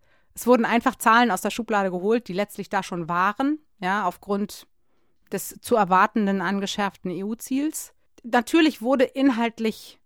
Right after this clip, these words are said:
was verbessert, das ist gut. Ich glaub nicht, dass es dabei bleiben kann. Aber wenn ich mich entscheiden musste, wird das Bundesklimaschutzgesetz angepasst oder machen wir was bei der Umsetzung? Ja, also wenn ich eine endliche Anzahl von Beamten hätte, die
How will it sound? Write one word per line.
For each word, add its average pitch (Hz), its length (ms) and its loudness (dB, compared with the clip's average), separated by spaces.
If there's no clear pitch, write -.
was 202 160 -6
verbessert, 220 640 -4
das 214 160 -8
ist 220 120 -10
gut. - 360 -4
Ich 196 140 -12
glaub 190 220 -2
nicht, 196 200 -8
dass 175 120 -8
es 170 100 -12
dabei 165 220 -8
bleiben 165 320 -10
kann. 170 280 -12
Aber 220 240 2
wenn 277 100 4
ich 311 120 4
mich 302 140 4
entscheiden 269 460 -2
musste, 170 540 -6
wird 226 280 -2
das 214 160 -4
Bundesklimaschutzgesetz 277 1080 0
angepasst 247 640 -6
oder 220 200 0
machen 226 260 2
wir 220 80 0
was 214 160 -2
bei 202 140 -2
der 190 100 0
Umsetzung? 165 580 0
Ja, 202 140 0
also 196 160 -2
wenn 214 100 -2
ich 196 160 -10
eine 202 260 -4
endliche 262 460 0
Anzahl 233 360 2
von 220 180 0
Beamten 240 420 0
hätte, 175 320 -6
die 220 260 0